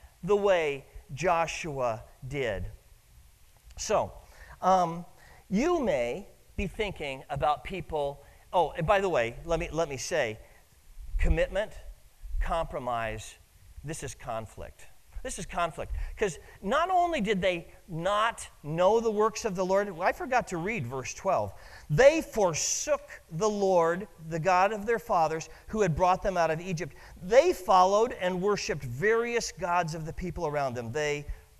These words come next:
provoked the Lord to anger. <laughs> They worshipped other gods. They, they didn't even play fast and loose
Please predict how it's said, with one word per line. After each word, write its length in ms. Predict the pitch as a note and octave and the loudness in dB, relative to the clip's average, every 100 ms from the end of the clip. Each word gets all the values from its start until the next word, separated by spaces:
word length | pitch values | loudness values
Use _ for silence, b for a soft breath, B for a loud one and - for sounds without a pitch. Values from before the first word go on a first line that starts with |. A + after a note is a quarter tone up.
| _ | _
provoked 500 | - B2+ C3+ B2 - | -12 -6 -4 -6 -10
the 80 | A#2 | -12
Lord 400 | A2 G#2+ G#2+ G#2+ A2 | -8 -8 -8 -10 -14
to 100 | A#2 | -14
anger. 420 | G#2 G#2+ F#2 F2+ - _ _ _ | -14 -12 -12 -14 -18 _ _ _
<laughs> 220 | - - - B B | -18 -18 -18 B B
They 200 | F3 F#4 | 0 2
worshipped 440 | G4+ B3+ A3+ B3 B3+ | 4 4 2 0 2
other 200 | A3+ G#3 | 2 2
gods. 260 | C#4 G3+ - B | -2 -4 -8 B
They, 220 | A3 C4 - B | -2 -2 -2 B
they 200 | A3+ F#4+ | 6 6
didn't 220 | G#4 F#4+ | 6 4
even 240 | F4+ E4+ C#4+ | 2 2 0
play 340 | - D4+ D4 | 4 6 6
fast 680 | A#3+ - - B3+ D4 C#4+ - | 0 -8 -2 2 2 2 -2
and 160 | C4+ A#3+ | -4 -2
loose 520 | D#4+ A3 - - | -2 -2 -8 -12